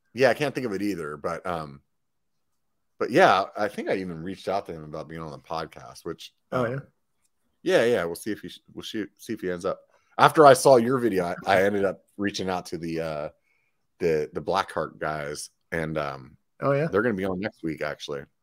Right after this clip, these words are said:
Speaker 2: Oh, cool. Yeah, I could've,
Speaker 1: Yeah,
Speaker 2: I
Speaker 1: yeah.
Speaker 2: coulda given you their information. Yeah, Zach, is it, is it gonna be Zach or
Speaker 1: Oh, I'm
Speaker 2: Cody,
Speaker 1: so bad with
Speaker 2: Kristen?
Speaker 1: names.
Speaker 2: <laughs>
Speaker 1: Probably
Speaker 2: It'll probably be
Speaker 1: Zach.
Speaker 2: Zach.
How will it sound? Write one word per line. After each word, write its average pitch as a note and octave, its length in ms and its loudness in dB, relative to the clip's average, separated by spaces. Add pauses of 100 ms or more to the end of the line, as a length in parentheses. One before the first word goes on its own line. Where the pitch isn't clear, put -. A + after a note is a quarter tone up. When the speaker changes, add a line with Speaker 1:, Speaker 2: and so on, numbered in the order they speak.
(220)
Speaker 2:
Oh, F#3+ 180 8
cool. D3 420 0
Yeah, C#3+ 160 2
I D3 40 2
could've, D3 360 2
Speaker 1:
Yeah, C3 140 6
Speaker 2:
I F#2+ 220 2
Speaker 1:
yeah. E2 40 -2
Speaker 2:
coulda C3 260 0
given B2 280 0
you A#2 140 -2
their A2 180 -2
information. A#2 680 -10
Yeah, A#2 160 -8
Zach, A#2+ 320 -2
is A#2+ 140 -4
it, B2 120 -10
is B2+ 200 0
it C3 80 -4
gonna C3 160 0
be A2+ 120 0
Zach A#2 440 0
or A2 320 -4 (1300)
Speaker 1:
Oh, A2+ 120 -2
I'm - 40 -2
Speaker 2:
Cody, C3 140 -2
Speaker 1:
so B2+ 180 -6
bad C#3+ 60 -6
with A#2 100 -4
Speaker 2:
Kristen? C3+ 280 -6 (1400)
Speaker 1:
names. - 180 0
Speaker 2:
<laughs> - 280 -20
Speaker 1:
Probably F#2+ 340 2
Speaker 2:
It'll E3+ 140 8
probably F#3+ 280 12
be C#3 180 4
Speaker 1:
Zach. A2 60 -2
Speaker 2:
Zach. A#2 380 2